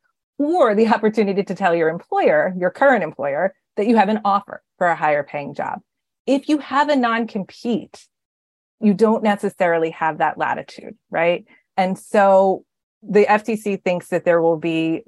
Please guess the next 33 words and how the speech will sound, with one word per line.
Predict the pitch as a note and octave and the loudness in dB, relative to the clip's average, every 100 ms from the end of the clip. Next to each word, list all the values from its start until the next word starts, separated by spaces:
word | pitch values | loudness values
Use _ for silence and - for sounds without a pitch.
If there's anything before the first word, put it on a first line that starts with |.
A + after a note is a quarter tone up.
| - | -4
much | F#3 - | -4 0
more | G#3+ G3 | -2 0
opportunity | E3+ F3+ - - - C4+ G#3+ D3 A#2+ - _ _ _ | -2 -6 -10 -14 -2 0 0 -2 -8 -12 _ _ _
for | G3 F3+ E3+ D#3 | -2 2 4 2
employees | F3+ E3+ - F#3+ E3+ D3+ F3+ E3 _ _ _ - | -6 -10 -4 0 0 -2 -8 -14 _ _ _ -8
to | A#3 G#3+ G3 | 0 2 2
see | - A3+ A3 | -2 -2 2
that | F#3+ F3+ | 2 0
wage | F3 F3 - | -4 -4 -6
growth | E3+ D#3+ D#3 - | -2 -2 -2 -6
if | F#3 F3 | -6 0
they | F3+ | -2
have | E3+ E3+ D#3+ | 0 -2 -2
the | E3 | -2
opportunity | D3 D3+ D3+ D#3 D3 D3+ | -4 -4 -10 -10 -10 -10
to | D3 | -6
do | G#3 G#3+ | 0 2
that. | A3 | 2
That's | B3 B3 | 0 -2
been | D4 | -2
borne | B3 A#3 | 0 0
out | G#3+ G3 - | -2 -4 -6
from | F#3+ | -10
some, | F3 F3 E3+ | -10 -12 -6
by | F3+ E3+ | -2 -2
some | E3+ | -4
studies. | D#3+ - D#3+ G#3+ A3 | -10 -4 -2 0 2
So | |
we've | F3+ E3+ | 2 4
had | F#3 F3+ | 2 2
some | F#3+ F3 | -2 -2
natural | D#3 D#3+ - E3 | -4 -6 -2 -2
experiments, | D#3 - - D3 E3 A3+ D4+ D#4 | -2 -10 -6 -2 -2 -2 -4 -8